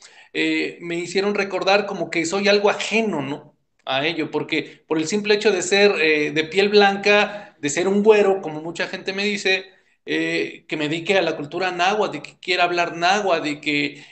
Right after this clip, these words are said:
y hable de historia náhuatl y todo ese rollo, ¿no? Entonces, como la, que la gente no acepta eso,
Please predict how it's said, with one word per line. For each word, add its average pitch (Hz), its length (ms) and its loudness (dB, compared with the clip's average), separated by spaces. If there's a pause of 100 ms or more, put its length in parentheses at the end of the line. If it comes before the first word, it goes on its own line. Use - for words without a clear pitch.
(120)
y 151 100 -4
hable 170 280 2
de 170 60 -4
historia 165 400 -4
náhuatl 160 500 -2
y 143 60 -4
todo 180 180 -6
ese 170 200 -8
rollo, 156 380 -4
¿no? 160 180 -8
Entonces, 175 680 -6 (280)
como 170 240 -4
la, 180 160 0
que 185 100 -2
la 175 120 2
gente 214 300 -4
no 220 100 -2
acepta 214 420 0
eso, 226 420 2